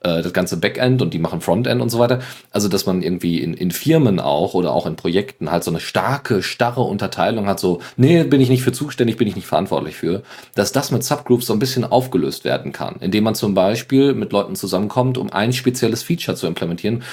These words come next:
obwohl man aus komplett unterschiedlichen Bereichen kommt. Ja, das heißt, der Designer setzt sich da mit dem Backend-Entwickler zusammen, um zu fragen, so, „Was wollt ihr, was wollen wir? Ne? Wir wollen das und das Feature haben, aber wie soll das am Ende aussehen und wie soll das am Ende funktionieren?“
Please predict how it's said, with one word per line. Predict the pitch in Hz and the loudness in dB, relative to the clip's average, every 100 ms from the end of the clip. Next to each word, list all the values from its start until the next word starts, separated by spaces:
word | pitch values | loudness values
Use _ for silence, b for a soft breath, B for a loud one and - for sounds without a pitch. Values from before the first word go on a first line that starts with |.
| B | B
obwohl | - 120 139 | -2 2 4
man | 135 | 4
aus | 123 - | 2 0
komplett | 127 151 - | 0 0 -2
unterschiedlichen | 147 131 127 120 - 98 | 0 0 0 -4 -2 2
Bereichen | 92 101 107 - | 4 4 0 -8
kommt. | - - - - | -8 -10 -10 -6
Ja, | 87 113 | 0 0
das | 127 - | 0 -2
heißt, | 98 | 0
der | 104 | 0
Designer | 101 92 110 139 131 | 0 0 2 2 2
setzt | 110 - | 0 -4
sich | 110 | -6
da | 101 | -2
mit | 98 95 | 0 0
dem | 95 | 0
Backend-Entwickler | 90 107 120 117 120 127 123 | 0 -2 -2 -2 -2 0 -2
zusammen, | - 117 123 135 B B | 0 0 0 -2 B B
um | - 107 | -6 0
zu | 123 | 0
fragen, | 123 110 117 | 2 2 2
so, | 110 104 | 2 0
„Was | 101 - | 0 0
wollt | 104 98 107 | 0 0 0
ihr, | 107 127 | 2 4
was | 120 110 | 2 0
wollen | 113 120 | 0 0
wir? | 120 143 131 85 | 2 2 4 2
Ne? | 85 104 | -2 -2
Wir | 95 | 0
wollen | 98 101 | 2 2
das | 107 | 0
und | 139 127 | 0 0
das | 123 | 0
Feature | - 175 - 85 | -2 -4 0 2
haben, | 80 107 113 | 2 0 0
aber | 98 92 | 0 0
wie | 95 | -2
soll | 98 107 | -2 0
das | 104 | 0
am | 107 | 0
Ende | 92 92 | 0 2
aussehen | 67 95 120 | 2 2 -2
und | 110 98 | -2 0
wie | 87 | 0
soll | 90 | 0
das | 90 | -2
am | - | -2
Ende | 98 101 | -2 -2
funktionieren?“ | 95 90 92 82 | -4 -2 -2 -2